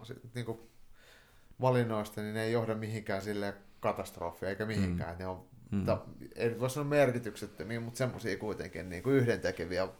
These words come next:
Speaker 2: Mm.
Speaker 1: valintoja. Mut, mut, mut sit, sit joku menee ja painaa jotain, äh, pahalla mielellä tai ydinohjuksen laukausnappua ja sit sillä
Speaker 2: Mm.
Speaker 1: onkin merkitystä. Että, et,
Speaker 2: Niin, niin.
Speaker 1: et, et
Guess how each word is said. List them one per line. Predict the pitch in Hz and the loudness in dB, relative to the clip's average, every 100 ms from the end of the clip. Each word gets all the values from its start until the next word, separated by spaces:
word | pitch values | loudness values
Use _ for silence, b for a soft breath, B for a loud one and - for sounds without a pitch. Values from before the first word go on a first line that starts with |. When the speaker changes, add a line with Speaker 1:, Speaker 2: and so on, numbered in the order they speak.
| - | -2
Speaker 2:
Mm. | 107 95 92 - B B B B B - | 2 2 0 -6 B B B B B -4
Speaker 1:
valintoja. | 101 107 98 98 95 85 | 0 0 -2 -4 -4 -6
Mut, | - - - - | -10 -18 -16 -16
mut, | 110 - - - | -16 -18 -20 -14
mut | - | -8
sit, | 156 - | -6 -2
sit | 127 | 0
joku | 147 147 151 | 2 0 0
menee | 147 139 | 0 0
ja | 139 | 2
painaa | 147 139 127 123 | 2 4 4 2
jotain, | 123 123 117 | 2 0 0
äh, | - - - - - - - - 50 50 50 55 50 - - - - 110 - | -6 -20 -20 -20 -20 -20 -20 -16 -16 -16 -16 -16 -16 -18 -20 -20 -16 -4 4
pahalla | 131 123 117 | 6 8 6
mielellä | 120 117 117 113 | 6 4 4 4
tai | 120 113 110 - - | 2 0 0 -8 -4
ydinohjuksen | 123 117 110 104 101 - 107 | 0 2 4 2 -2 -2 2
laukausnappua | 101 101 95 95 98 - - 95 | 2 2 0 -2 -6 -8 -4 0
ja | 98 | 0
sit | 98 - | -2 -2
sillä | 110 | 2
Speaker 2:
Mm. | 104 | 4
Speaker 1:
onkin | 95 98 | 2 0
merkitystä. | 101 92 - - - - - | 0 -2 -4 -8 -12 -12 -12
Että, | - - - - | -12 -12 -14 -6
et, | 104 | 0
Speaker 2:
Niin, | 104 92 98 - | 0 0 -4 -8
niin. | 107 101 98 | -4 -2 -2
Speaker 1:
et, | 95 - | -4 -8
et | 98 | -12